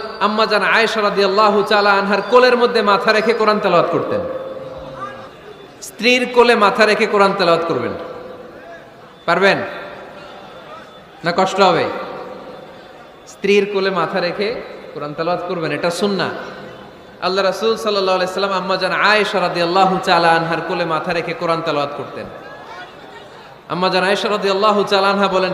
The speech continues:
"কানা রাসূলুল্লাহি সাল্লাল্লাহু আলাইহি ওয়াসাল্লাম ইয়াকরাউল কুরআন ওয়া রাসুহু ফি হাজরি ওয়া আনা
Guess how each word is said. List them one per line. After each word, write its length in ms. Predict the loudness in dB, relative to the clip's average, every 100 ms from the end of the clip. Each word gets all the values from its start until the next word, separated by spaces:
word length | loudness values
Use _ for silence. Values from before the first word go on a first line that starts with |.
| 0
"কানা 260 | 0 2
রাসূলুল্লাহি 840 | 0 0 0 -2 2 2 2 2 -2 -2
সাল্লাল্লাহু 560 | -2 -2 0 0 2
আলাইহি 380 | 2 2 0 0
ওয়াসাল্লাম 640 | -2 -2 -2 0 -2 -2 -4 -10 -14 -16 -18 -18 -20 -20 -20 -20 -20 -20 -4
ইয়াকরাউল 580 | 2 2 4 4 6 6
কুরআন 560 | 6 6 6 6 6 2 -4 -6 -10 -12 -14 -14 -16 -10 2
ওয়া 140 | 6
রাসুহু 600 | 6 4 2 0 0 0 -2
ফি 120 | -4 0
হাজরি 440 | 0 0 -2 0
ওয়া 140 | 2 2
আনা 260 | 0 -2